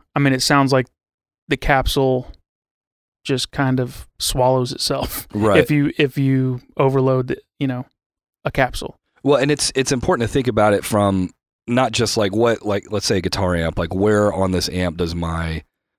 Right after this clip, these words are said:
Speaker 2: microphone sound good from, like, a left to right, you know, like, where on the speaker does it sound
Speaker 1: Yeah.
Speaker 2: good? You can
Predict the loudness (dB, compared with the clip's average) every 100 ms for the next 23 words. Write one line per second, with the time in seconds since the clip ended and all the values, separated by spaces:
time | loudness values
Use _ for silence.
0 | -6 -2 -2 -2 -4 -2 -2 -2 0 -2
1 | -2 -4 -4 -4 -4 -6 -8 _ _ _
2 | _ -20 -4 2 2 0 0 0 2 0
3 | -4 _ _ -2 0 2 0 2 2 2
4 | 2 0 -2 -2 0 0 0 -2 -2 0
5 | 2 2 0 0 0 0 -4